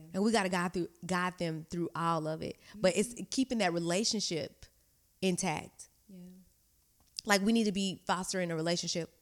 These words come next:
Speaker 1: with our kids to where they are comfortable and they trust our opinion. They trust our perspective.
Speaker 2: Yeah.
Speaker 1: Because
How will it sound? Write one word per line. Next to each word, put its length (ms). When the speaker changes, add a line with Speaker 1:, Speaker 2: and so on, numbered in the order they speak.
Speaker 1:
with 140
our 120
kids 400
to 100
where 240
they 200
are 140
comfortable 500
and 80
they 80
trust 520
our 200
opinion. 600
They 140
trust 280
our 100
perspective. 800
Speaker 2:
Yeah. 80
Speaker 1:
Because 760